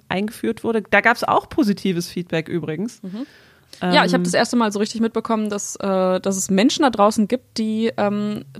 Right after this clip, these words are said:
Speaker 2: die, äh, Spaß haben an solchen Recherche-Podcasts. Also,
Speaker 1: Mhm.
Speaker 2: dass wenn wir irgendwie, ähm, dass, dass wenn wir so, so, ja, so ein bisschen
Speaker 1: Hintergründe.
Speaker 2: Journalistinnen einfach
Speaker 1: Ja.
Speaker 2: sind und, und,
Speaker 1: Ja.
Speaker 2: äh, Hintergründe liefern, dann kommt das gut an und das ist sehr schön zu hören, denn das ist, ähm,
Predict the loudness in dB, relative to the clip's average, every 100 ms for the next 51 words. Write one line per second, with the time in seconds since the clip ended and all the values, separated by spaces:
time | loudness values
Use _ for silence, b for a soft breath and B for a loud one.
0 | -6 -2 -2 -2 -2 -2 0 0 4 2
1 | 4 2 2 2 2 2 2 2 4 2
2 | 0 -6 -2 0 0 -2 0 4 4 2
3 | -2 -2 0 0 -4 -4 -2 0 0 -2
4 | -4 -4 -6 -8 -12 -18 -8 -8 -6 -4
5 | -4 -2 2 4 4 4 0 0 0 0
6 | B B B B B B -4 -2 0 2
7 | 2 0 0 2 4 4 4 4 4 2
8 | 0 2 2 0 -2 -2 -2 -2 -2 0
9 | 2 2 2 2 2 4 2 2 0 0
10 | 2 2 0 -2 0 2 2 -2 -2 2
11 | 2 2 -2 -4 -2 -2 0 -2 0 0
12 | 0 0 -2 -2 -2 -2 -4 -4 -2 -6